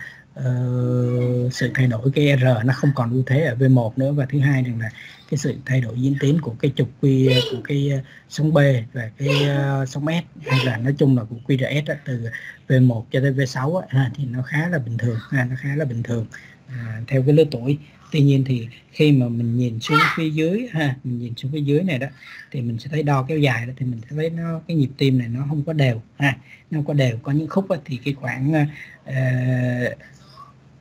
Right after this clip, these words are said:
R, R nó dài ra ha, có những khúc á, thì nó ngắn, và mình sẽ thấy rằng là nó có nhiều cái đoạn khác nhau ha, nhiều cái đoạn khác nhau. Tuy nhiên là mình vẫn thấy những cái sóng B. Và thứ hai là những cái sóng B này nó cũng thay đổi cái hình dạng ở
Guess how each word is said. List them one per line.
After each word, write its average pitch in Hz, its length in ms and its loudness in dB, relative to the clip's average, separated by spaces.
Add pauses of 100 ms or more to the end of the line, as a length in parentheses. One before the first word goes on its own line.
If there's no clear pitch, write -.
(160)
R, 135 140 4 (160)
R 139 80 6 (180)
nó 127 120 0
dài 117 280 0
ra 135 140 0
ha, 131 320 0
có 147 60 -2
những 147 180 2
khúc 180 220 -4
á, 165 140 0
thì 113 420 -6
nó 127 120 2
ngắn, 139 280 4 (400)
và 127 140 -4
mình 117 180 -2
sẽ 147 100 -2
thấy 156 160 4
rằng 139 180 2
là 117 80 -4
nó 131 160 -2
có 180 220 0
nhiều 135 500 6
cái - 140 4
đoạn - 240 2
khác 180 140 -6
nhau 143 220 -2 (380)
ha, 156 140 0
nhiều 131 280 0
cái 147 80 -4
đoạn 131 160 -8
khác 160 100 -12
nhau. 143 320 -4
Tuy 143 80 -4
nhiên 139 180 2
là 123 100 -2
mình 117 260 -2
vẫn 151 180 -4
thấy 175 200 -4
những 180 160 -4
cái 165 120 -12
sóng 180 220 -4
B. 160 40 4 (600)
Và 131 180 -6
thứ 160 80 -4
hai 151 220 4
là 131 60 0
những 123 160 -4
cái 165 80 -6
sóng 170 200 -4
B - 20 2
này 139 260 4
nó 127 160 -2
cũng 165 140 -10
thay 147 160 -2
đổi 123 260 -6
cái 151 100 0
hình 120 200 2
dạng 117 280 -8
ở 123 100 -12